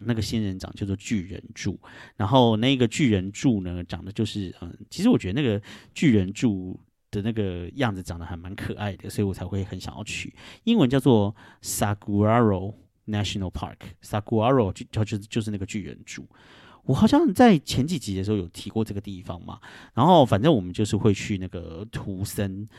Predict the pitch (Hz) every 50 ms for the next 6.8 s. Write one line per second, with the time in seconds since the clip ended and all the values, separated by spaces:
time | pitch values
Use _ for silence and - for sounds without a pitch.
0 | - _ _ - 120 107 104 104 101 92 - 92 95 95 - - 123 101 92 82
1 | 87 92 92 82 78 87 92 110 110 - 98 87 95 98 98 92 - 101 95 90
2 | - - - 104 - - 90 87 90 87 - 92 90 - - - 90 90 - 87
3 | 85 90 90 87 - - 101 - - - - _ _ _ _ _ _ _ - -
4 | - - - - - _ - - 302 190 120 - - 123 110 110 110 110 104 87
5 | 80 - - - - - 120 104 101 143 147 - - 151 151 160 156 - 143 -
6 | 110 104 - 107 95 92 - 90 85 87 85 85 87 85 85 90